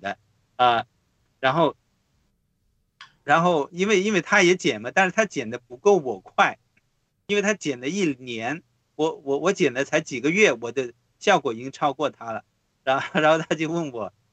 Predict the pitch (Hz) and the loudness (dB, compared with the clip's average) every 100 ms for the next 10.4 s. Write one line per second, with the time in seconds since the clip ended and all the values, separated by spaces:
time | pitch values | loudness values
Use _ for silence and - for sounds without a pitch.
0 | _ 170 - 120 135 139 175 143 110 - | _ -8 -6 -4 -4 -2 0 2 0 -4
1 | 117 131 156 139 120 _ _ _ 147 156 | -4 -2 0 0 -2 _ _ _ 2 4
2 | 175 160 151 143 - 156 139 151 131 - | 2 0 -2 -4 -4 0 0 -2 -4 -4
3 | 160 170 _ _ _ _ - 123 117 120 | -4 -4 _ _ _ _ -2 0 0 -4
4 | _ - 156 131 123 - _ - 139 131 | _ -6 -4 -4 -8 -20 _ -6 -2 2
5 | 208 151 123 156 - 120 110 139 180 123 | 4 2 -2 -4 -6 -10 -6 -4 -4 -6
6 | - 139 107 _ _ _ - 120 117 110 | -6 -6 -8 _ _ _ 0 2 2 -2
7 | _ _ _ _ 131 123 - 165 143 123 | _ _ _ _ -2 -2 -2 -2 0 -2
8 | _ 143 135 151 175 156 165 143 131 123 | _ 0 2 2 2 2 2 2 0 -8
9 | - 160 165 113 127 117 104 110 139 131 | -4 0 0 0 -6 -8 -6 -4 0 0
10 | 139 127 139 127 | 0 0 2 2